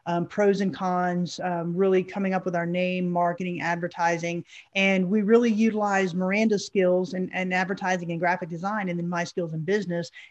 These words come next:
And we, we try to put this together, and we approached the town of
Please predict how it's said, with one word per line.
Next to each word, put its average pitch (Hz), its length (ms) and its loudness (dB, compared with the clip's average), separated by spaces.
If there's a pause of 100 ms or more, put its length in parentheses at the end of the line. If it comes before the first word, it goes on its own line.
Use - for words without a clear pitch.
And 190 140 0
we, 202 200 -2
we 220 140 2
try 254 240 0
to 247 80 -2
put 269 240 0
this 240 160 -4
together, 196 800 2
and 196 400 0
we 196 100 2
approached 202 400 -2
the 208 80 -2
town 208 220 -4
of 202 80 -8